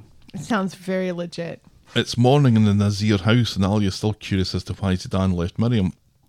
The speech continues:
Speaker 2: He admits to having an affair, and then Yasmin arrives with D S Fringe's number,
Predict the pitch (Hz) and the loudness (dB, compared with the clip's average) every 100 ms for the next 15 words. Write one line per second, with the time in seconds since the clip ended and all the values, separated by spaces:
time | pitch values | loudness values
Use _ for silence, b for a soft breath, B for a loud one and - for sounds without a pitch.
0 | _ _ _ - - 127 127 143 - 101 | _ _ _ -20 -4 -2 0 -2 -2 -2
1 | 101 92 90 87 113 107 92 - 98 92 | 0 0 -2 -2 0 0 0 -2 -2 0
2 | 95 110 127 113 90 90 87 90 - 92 | 0 0 -2 -2 -4 -2 -2 -4 -6 -10
3 | - 98 92 - 120 127 101 92 90 87 | -8 -6 -6 -6 -2 -2 -2 -2 -2 0